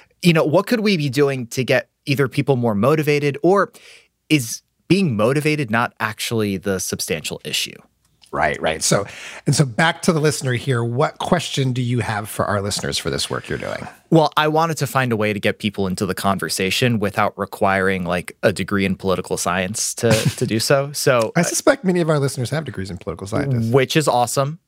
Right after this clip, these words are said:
Speaker 1: and, uh, we welcome that as well. But for
Speaker 2: <laughs>
Speaker 1: everyone that wants to engage, uh, here's what I wanna know. What was the election in your life that got you the most motivated to participate, and
Speaker 2: Mm-hmm.
Speaker 1: why? And, and that's, that's the key thing.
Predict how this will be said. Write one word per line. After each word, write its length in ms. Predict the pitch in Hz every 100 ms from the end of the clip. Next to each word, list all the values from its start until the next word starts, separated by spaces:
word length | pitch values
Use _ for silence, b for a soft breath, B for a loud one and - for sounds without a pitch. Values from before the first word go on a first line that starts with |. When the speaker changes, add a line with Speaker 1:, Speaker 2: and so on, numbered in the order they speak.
| _
Speaker 1:
and, 580 | 107 107 107 107 110 104 -
uh, 120 | 110 101
we 100 | 104
welcome 260 | 95 - 104
that 120 | 123
as 100 | 156
well. 240 | 87 - _ B B B B
But 220 | 135 139
for 280 | - 156 147
Speaker 2:
<laughs> 40 | -
Speaker 1:
everyone 720 | 208 220 214 123 95 98 143 _ _
that 220 | 131 113
wants 280 | 113 113 107
to 140 | - 120
engage, 580 | 117 113 110 117 120 - -
uh, 80 | - _ -
here's 300 | 127 160 135
what 100 | 127
I 80 | 117
wanna 240 | 107 104
know. 280 | 95 78 - b b b
What 280 | 113 127 -
was 240 | 151 135
the 120 | 143 143
election 580 | 120 110 - 123 107 -
in 160 | 123 117
your 220 | 110 135
life 480 | 127 80 95 - - 110
that 140 | 104
got 240 | 110 104
you 220 | 107 101 95
the 160 | 101
most 640 | 95 98 104 107 101 -
motivated 560 | 101 92 80 82 80 78
to 100 | -
participate, 800 | 85 - - - - - - - 131
and 320 | 131 120 110
Speaker 2:
Mm-hmm. 480 | - 101 87 92 90
Speaker 1:
why? 460 | 107 104 76 - -
And, 160 | 113 110
and 120 | 120
that's, 220 | 131 -
that's 240 | 123 110 -
the 80 |
key 240 | 107 - 101
thing. 300 | - 85